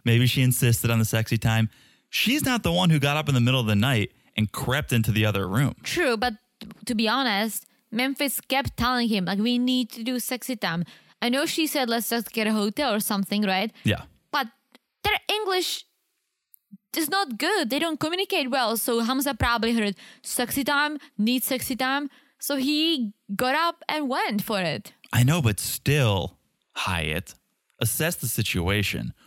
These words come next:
Speaker 1: realize that your son did get up and go in there, and put some blame where the blame belongs.
Speaker 2: No, blame both of them.
Speaker 1: Right, it takes two to tango.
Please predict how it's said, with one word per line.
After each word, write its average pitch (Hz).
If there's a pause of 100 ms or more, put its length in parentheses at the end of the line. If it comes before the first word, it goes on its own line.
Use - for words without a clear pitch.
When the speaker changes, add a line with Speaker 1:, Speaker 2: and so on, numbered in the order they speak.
(180)
Speaker 1:
realize 104
that 95
your 92
son 95
did 110
get 87
up 98
and 87
go 82
in 107
there, 69 (420)
and 180 (840)
put 285
some 131
blame 120
where 101
the 95 (280)
blame 135
belongs. 95
Speaker 2:
No, 339
blame 285
both 233
of 202
them. 156
Speaker 1:
Right, 202
it 113
takes 131
two 113
to 87
tango. -